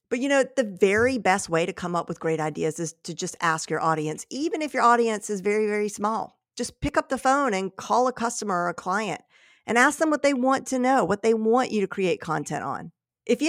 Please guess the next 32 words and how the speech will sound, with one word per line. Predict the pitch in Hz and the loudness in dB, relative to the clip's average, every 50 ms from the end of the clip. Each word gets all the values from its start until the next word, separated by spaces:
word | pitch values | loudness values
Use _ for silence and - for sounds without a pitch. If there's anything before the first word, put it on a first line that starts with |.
| 370 | 4
have | 311 247 | 4 6
a | 226 | 10
list | 240 247 254 254 262 | 10 10 10 8 4
of | 214 | 4
ideas, | 214 202 190 185 202 202 208 208 185 180 | 4 4 4 4 4 4 4 4 2 0
but | 190 170 | -2 -4
you | 190 185 | -4 -4
just | 160 - 226 - - 220 | -4 -4 -6 -4 -4 -4
aren't | 208 - - | -4 -4 -6
feeling | - 214 202 190 185 175 170 | -6 -4 -4 -2 -2 -2 0
motivated, | 170 170 175 175 175 170 180 180 175 185 185 180 - 175 | 0 0 0 0 0 0 -2 0 0 0 -2 -4 -4 -4
you | 185 196 | -4 -2
might | 208 220 285 349 370 262 | 0 0 0 0 -2 -2
be | 202 214 214 208 196 | -2 -2 -2 -2 -2
a | - | -2
little | 180 185 196 196 175 | -2 -2 -2 -2 -2
bit | 190 170 - | -2 -2 -2
burned | - 170 170 165 165 160 | 0 -2 0 0 0 2
out, | 165 160 151 143 139 - | 2 2 2 2 0 -2
and | 185 185 180 170 170 170 | -2 -2 -2 -2 -2 -2
it | 160 180 | -4 -4
happens | 190 202 214 - 226 208 - | -2 0 0 0 0 -2 -4
to | - 190 | -4 -6
the | 175 | -4
best | 151 - 160 160 - - | -2 0 0 0 -2 -4
of | 156 - | -8 -8
us. | 117 92 - - | -8 -8 -8 -8
And | - 165 170 | -6 -6 -4
no | 180 185 | -2 -2
matter | 185 185 185 180 180 180 | 0 2 2 2 2 0
how | 170 180 214 247 277 285 | 0 0 0 0 0 0
passionate | - 226 233 233 247 233 - 220 196 165 160 | -2 0 2 2 2 2 0 -2 -2 -2 -4